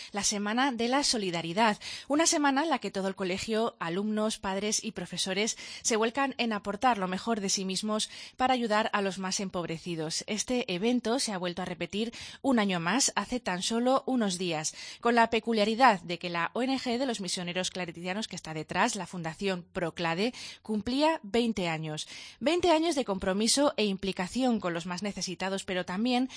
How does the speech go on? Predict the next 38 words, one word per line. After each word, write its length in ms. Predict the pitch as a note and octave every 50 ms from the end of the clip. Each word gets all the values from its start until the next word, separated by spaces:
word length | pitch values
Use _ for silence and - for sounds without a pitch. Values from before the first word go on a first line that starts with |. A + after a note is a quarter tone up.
| - - - -
un 140 | - D4 E4
compromiso 560 | - E4 D#4 D4+ C#4+ B3 B3 B3 - C#4+ C#4
para 240 | C#4 C4+ A#3+ C4 C#4
sensibilizar 840 | - C#4 C4+ C4 - B3 G#3 G3+ F#3 F3+ F#3+ - C#4+ C#4+ B3 G3 E3+
la 100 | E3+ E3+
sociedad 520 | - G3 F3 - F#3 E3 F3 F3+ G3 - - -
en 160 | G#3+ G#3 F#3+
la 80 | F#3+
que 160 | F#3 - F#3 F3
vivimos, 480 | F3+ F#3 G#3 G3+ F#3+ F3 E3 E3 - - - - -
para 200 | - G3+ G#3+ A3
lograr 280 | A3+ A#3 B3+ B3 A3+
un 80 | G#3 G3+
mundo 400 | G#3 G#3 G#3 G#3+ G#3+ A3+ A#3 -
más 280 | - G#3+ G#3+ G3+ G3 -
justo 480 | - - F#3+ F#3+ - - G#3+ G#3 A3+ -
y 120 | - G#3+
más 240 | G3 F#3+ F3+ F3+ -
humano. 380 | F#3+ F3 E3+ D#3+ E3 E3 D#3 D3 - - - - - - -
Proclade 440 | G#3+ G#3 G3+ - G#3+ G#3 G#3+ A3 G#3+
tiene 300 | G#3+ G#3+ G#3+ G#3+ G#3+ G#3+
su 180 | G#3 - G3+
sede 280 | F#3+ - C4 C4 B3 A#3
central 360 | - G#3 F#3 - F#3+ F#3+ G3+
en 100 | G3+ F#3+
Madrid 380 | E3 D3 D3 E3 G#3+ A3 G#3 A#3 -
y 80 | A#3 F#3+
diferentes 640 | F3+ F3 - F3+ E3+ E3+ E3+ E3+ G3+ G3+ G#3 - - - - - -
delegaciones 680 | - - - F3+ F3+ E3 E3 - - F#3+ F#3 G3+ A3 G#3+
repartidas 640 | G#3+ G3+ - F3+ E3+ E3 - G3 F#3 G#3+ A#3 A#3 -
por 160 | - - F3
España. 480 | D#3 D#3 - - A3+ A3 G3 E3+ D3+ D3 - - - - -
Una 240 | - C4+ E4 E4 C#4
de 60 | B3+
ellas 320 | C4+ C4+ D4+ D#4+ D#4 - -
está 240 | G3+ G3 - - F#3+
en 80 | F3
Gijón. 420 | - - E3+ - - F3 D#3+ D#3